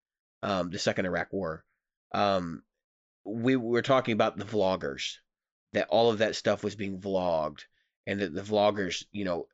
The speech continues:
uh, influenced the next two elections after that, and, or, and, and the bloggers that, you know, both video, video logging and just regular blogging. Um,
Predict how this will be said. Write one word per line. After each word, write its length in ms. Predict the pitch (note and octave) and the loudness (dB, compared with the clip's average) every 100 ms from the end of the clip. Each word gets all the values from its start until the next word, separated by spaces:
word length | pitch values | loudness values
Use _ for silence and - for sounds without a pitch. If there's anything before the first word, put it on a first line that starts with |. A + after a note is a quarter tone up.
| B1 | -10
uh, 60 | - B1+ _ - | -10 _ _ -4
influenced 520 | A#2 G#2+ A2 F#2+ - | -4 -2 -2 -2 -2
the 60 | G2+ | -4
next 240 | F2+ - | -4 -6
two 120 | G#2+ | -6
elections 480 | F#2 G2 - G2+ F2+ | -2 -2 -2 -6 -4
after 280 | F2 D2+ F2 | -6 -6 -8
that, 260 | D#2+ D#2 - | -6 -6 -8
and, 120 | F#2+ - | -10 -8
or, 140 | F#2+ - | -8 -6
and, 200 | F#2 F#2 - | -6 -6 -6
and 140 | F#2+ | -6
the 60 | F#2 | -6
bloggers 560 | G2 F2+ E2+ D#2+ - - _ _ - | -2 -2 -2 -6 -12 -16 _ _ -8
that, 120 | F2+ _ | -8 _
you 120 | F#2 | -10
know, 140 | F2 D#2 | -8 -6
both 180 | F2+ E2+ | -6 -6
video, 300 | F2+ E2+ D#2 G#1 | -4 -6 -6 -8
video 220 | F2+ D#2 | -8 -6
logging 320 | D#2 E2 C#2+ | -6 -6 -8
and 140 | C#2 - | -14 -18
just 160 | - - | -20 -12
regular 320 | E2 E2+ E2 - _ _ _ | -10 -10 -12 -14 _ _ _
blogging. 360 | F2+ E2+ E2+ - - _ _ _ _ | -8 -6 -8 -14 -20 _ _ _ _
Um, 380 | A2+ A2 F#2+ E2+ | 2 2 2 -2